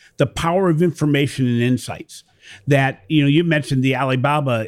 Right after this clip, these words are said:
example and the fact that they got into payments, not because they wanted to get into payments, but they knew that that was where the data was. And I think looking back at banking, we got rid of all of our payments products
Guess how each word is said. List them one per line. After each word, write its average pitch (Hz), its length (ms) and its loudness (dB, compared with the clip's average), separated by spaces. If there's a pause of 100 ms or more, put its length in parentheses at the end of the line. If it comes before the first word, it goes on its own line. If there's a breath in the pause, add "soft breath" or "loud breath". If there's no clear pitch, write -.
(120)
example 113 540 -4
and 113 160 0
the 120 60 -6
fact 123 320 -4
that 113 180 -4 (260 soft breath)
they 156 140 2
got 175 180 0
into 147 160 0
payments, 131 460 -2
not 180 140 0
because 160 160 -2
they 156 60 2
wanted 139 200 0
to 127 40 -2
get 123 120 0
into 113 100 -4
payments, 139 320 -2
but 123 160 -6
they 127 120 0
knew 147 240 2
that 123 180 -8
that 147 160 -4
was 135 180 -4
where 135 120 -2
the 120 120 -6
data 110 380 -4
was. - 380 -16 (320 loud breath)
And 139 80 0
I 143 80 0
think 170 260 -4
looking 147 380 -2
back 147 260 -2
at 110 140 -6
banking, 113 500 -2 (360 loud breath)
we 208 120 2
got - 180 -4
rid 185 140 2
of 147 140 0
all 156 160 2
of 147 100 -2
our 127 120 -2
payments 160 720 -2 (440 loud breath)
products 165 680 -4